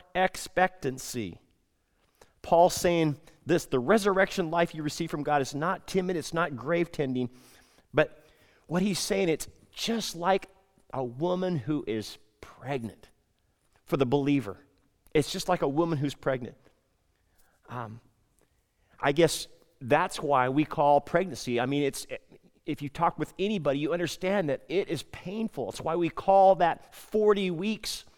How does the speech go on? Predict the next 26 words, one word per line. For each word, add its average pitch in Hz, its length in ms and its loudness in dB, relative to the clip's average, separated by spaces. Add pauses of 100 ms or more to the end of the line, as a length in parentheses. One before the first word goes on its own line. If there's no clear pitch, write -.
(160)
we, 151 140 -2 (240)
we 156 80 -4
call 175 280 2
that 165 240 2 (400)
hard 185 460 4
work 185 420 2
or 123 140 0
labor, 147 720 0 (280)
right? 170 380 -2 (640)
Um, 123 400 0 (760)
giving 190 360 6
birth 165 640 4 (200)
to 143 200 -2
a 143 40 4
baby 156 600 0
or 127 140 2
to 175 180 -4
multiple 175 480 2
babies 120 400 0
is 127 140 -4
hard 214 500 0
work. 120 300 -6
And 131 120 -2 (380)
just 180 180 0
think 226 240 -2
about 143 640 2